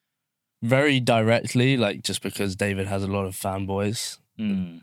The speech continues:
Speaker 1: Instantly, loads of people found that respect for Gymshark again.
Speaker 2: Yeah.
Speaker 1: Uh, and also that I've noticed, like, in, say, TikTok comments,
Speaker 2: Mm.
Speaker 1: instantly are saying, like, "Well done to David for doing this, this, and this." I, I,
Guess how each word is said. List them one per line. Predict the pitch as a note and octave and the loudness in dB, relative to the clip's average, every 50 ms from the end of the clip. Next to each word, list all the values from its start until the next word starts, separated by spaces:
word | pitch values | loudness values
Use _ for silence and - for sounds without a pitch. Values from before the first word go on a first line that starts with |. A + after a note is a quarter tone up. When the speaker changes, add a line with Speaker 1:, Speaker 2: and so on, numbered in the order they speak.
| _ _ - | _ _ -6
Speaker 1:
Instantly, | A#2+ A#2 A2+ A2 - - A2+ G2+ G2+ G#2+ G2+ G#2 | -2 -2 -2 -2 -2 -4 -4 -2 -2 -2 -2 -2
loads | G2+ G2+ G#2 G2+ G2+ G2 | -2 -2 -2 -2 -2 -4
of | G#2 G2 | -6 -4
people | G#2+ G#2 G2 - G2+ F#2+ F#2+ | -4 -6 -4 -4 -4 -6 -6
found | F#2+ - G#2+ G2+ G2 G2 G2 F#2+ | -6 -6 -6 -4 -4 -4 -4 -4
that | G2 G2 - - | -6 -6 -8 -8
respect | - - - E2 - - - | -10 -10 -8 -8 -8 -10 -10
for | F2+ | -8
Gymshark | F#2+ G2 G2 G2 F#2+ - F#2 G2 G2 | -6 -4 -4 -4 -4 -6 -8 -8 -8
again. | - F2+ F#2 F#2 F#2 F2 E2+ - G2 - G#2 G2+ F#2+ | -10 -10 -8 -8 -8 -8 -8 -10 -10 -6 -4 -4 -2
Speaker 2:
Yeah. | F#2+ F#2 F2+ F#2 | -2 -2 -2 -2
Speaker 1:
Uh, | G2+ G2+ G2+ G2+ F#2+ F#2+ G#2+ - _ _ _ _ _ _ _ | -2 -2 -2 -4 -4 -6 -8 -10 _ _ _ _ _ _ _
and | - A2+ A#2 A#2+ | -2 -2 -2 0
also | - - C3+ A#2+ A2+ - A#2 A2+ G#2+ | 0 2 2 2 2 2 2 2 2
that | G#2+ A2+ G#2+ | 2 2 2
I've | G#2 G2+ F#2+ | 2 2 2
noticed, | G#2+ A2 G#2+ G#2 - - F#2+ F#2+ - - - - _ _ _ _ - - G#3+ _ _ - - | 2 0 0 0 -2 -4 -4 -4 -4 -6 -8 -10 _ _ _ _ -14 -14 -14 _ _ -8 -4
like, | A2 G2 F#2+ - - - - - _ _ _ _ | -2 -2 -2 -4 -8 -12 -16 -16 _ _ _ _
in, | - G#2+ G#2 G2+ G2 F2+ | -2 0 0 0 0 -2
say, | - - - G#2+ G2 G2 G2 - - _ _ - | -4 -4 -2 -2 -2 -2 -4 -6 -10 _ _ -12
TikTok | - A#2+ - - - - - - | -10 -8 -8 -8 -8 -10 -10 -8
comments, | - - G2+ F2 D2+ - - - - - - - | -6 -6 -4 -6 -6 -8 -10 -10 -12 -12 -12 -10
Speaker 2:
Mm. | - G2+ G2 G2 F#2+ F2+ E2+ F2+ - _ _ _ - | -6 -4 -2 -2 -2 -4 -8 -12 -20 _ _ _ -4
Speaker 1:
instantly | A2+ A2+ G2 G2+ - A2 G2+ F#2 F#2+ G2+ G2 F#2+ F#2+ | -4 -2 -2 -2 -2 -4 -4 -2 -2 -2 -2 -2 -2
are | F2+ F#2+ G2 | -2 -4 -4
saying, | - - G2 G2 F#2 F#2 F#2+ F#2 | -4 -4 -4 -4 -4 -4 -4 -4
like, | F#2 F#2 F#2+ - - - - _ _ _ _ _ _ _ _ _ _ _ _ _ _ _ _ _ _ - | -4 -6 -8 -10 -14 -18 -20 _ _ _ _ _ _ _ _ _ _ _ _ _ _ _ _ _ _ -6
"Well | G#2 G#2+ G2 G2+ G2+ | -4 -4 -2 -2 -2
done | G#2 G2 F#2+ | -4 -4 -4
to | - G2+ | -6 -6
David | G2 G2 G2+ G2+ F#2+ G2 G2 G2+ - | -4 -2 -2 -2 -2 -4 -6 -6 -6
for | - G2+ | -8 -6
doing | G2 G2+ G2+ G2+ G2+ | -4 -2 0 0 0
this, | G2+ G2 - | 0 -2 -2
this, | - G2 - - | -4 -4 -4 -2
and | G#2+ G2+ | 0 0
this." | G#2+ A2 A2 - - | 0 0 -2 -4 -2
I, | - A2 A2 A2 - | -2 -2 -2 -2 -2
I, | - G#2 - | -2 -2 -2